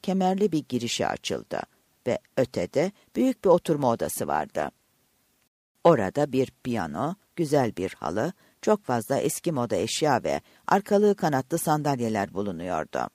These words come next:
Greta Bikov'un hizmet kaydını incelediğinden dolayı Ivanov,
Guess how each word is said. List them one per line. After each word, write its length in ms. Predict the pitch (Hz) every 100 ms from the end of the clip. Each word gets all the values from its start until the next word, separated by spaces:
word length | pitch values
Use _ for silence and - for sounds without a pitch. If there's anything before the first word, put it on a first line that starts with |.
| _ _ _ _ -
Greta 460 | 196 208 208 170
Bikov'un 480 | 165 - 101 104 156
hizmet 440 | 151 180 180 202
kaydını 420 | - 120 113 107 120
incelediğinden 960 | 135 139 131 123 120 127 120 120 101
dolayı 500 | 95 80 69 92 156 - _ -
Ivanov, 440 | 185 165 104 87